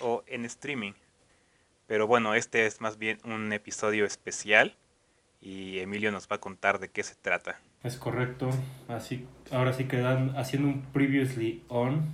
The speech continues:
Speaker 2: de nuestro podcast. Hace un año estábamos comentando Halloween de mil novecientos setenta y ocho de John Carpenter. Y bueno,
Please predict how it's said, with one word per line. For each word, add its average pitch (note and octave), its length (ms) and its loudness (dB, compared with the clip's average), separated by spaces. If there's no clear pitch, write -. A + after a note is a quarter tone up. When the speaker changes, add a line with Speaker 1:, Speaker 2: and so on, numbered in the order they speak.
Speaker 2:
de G#2 160 -8
nuestro G2 320 -8
podcast. B2 640 -4
Hace A2+ 160 -8
un A#2+ 100 -2
año A#2 200 -2
estábamos A#2 420 0
comentando G#2 800 -4
Halloween G#2 680 -2
de G#2 140 -6
mil A#2 160 -2
novecientos A2+ 440 -4
setenta F#2+ 440 -8
y A2 60 -2
ocho A2 440 -4
de F#2+ 460 -4
John A#2+ 220 2
Carpenter. C3+ 760 2
Y G#2 80 -4
bueno, A2 420 -2